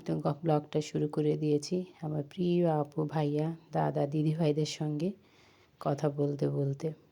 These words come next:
যে যেখান থেকে দেখছো, প্লিজ একটা লাইক দিয়ে কন্টিনিউ করো।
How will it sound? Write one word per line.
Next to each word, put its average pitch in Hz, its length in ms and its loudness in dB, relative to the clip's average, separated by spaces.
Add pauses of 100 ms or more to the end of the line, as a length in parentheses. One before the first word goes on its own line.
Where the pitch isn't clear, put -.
(600)
যে 175 160 8
যেখান 175 340 4
থেকে 190 320 0
দেখছো, 180 380 0 (260)
প্লিজ 190 340 2
একটা 190 220 0
লাইক 147 320 2
দিয়ে 139 200 4
কন্টিনিউ 139 580 -2
করো। 156 260 -4